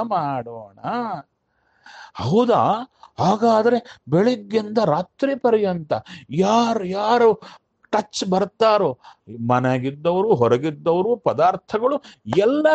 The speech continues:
ಕಡೆ ಇವನಿದ್ದಾನೆ. ಆ ಯಾವ್ದು ಯಾವ್ದು ಯಾರು ಯಾರು ಟಚ್ ಬರ್ತಾರೆ, ಅಲ್ಲಲ್ಲಿ ಅವರ ಜೊತೆಗೆ,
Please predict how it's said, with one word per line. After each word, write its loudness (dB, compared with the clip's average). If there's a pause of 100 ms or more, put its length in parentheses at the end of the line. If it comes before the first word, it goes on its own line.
(100)
ಕಡೆ 4
ಇವನಿದ್ದಾನೆ. 0 (360)
ಆ 2 (180)
ಯಾವ್ದು 2
ಯಾವ್ದು 2
ಯಾರು 2
ಯಾರು 2
ಟಚ್ -6
ಬರ್ತಾರೆ, 0 (340)
ಅಲ್ಲಲ್ಲಿ 0 (320)
ಅವರ 2
ಜೊತೆಗೆ, -2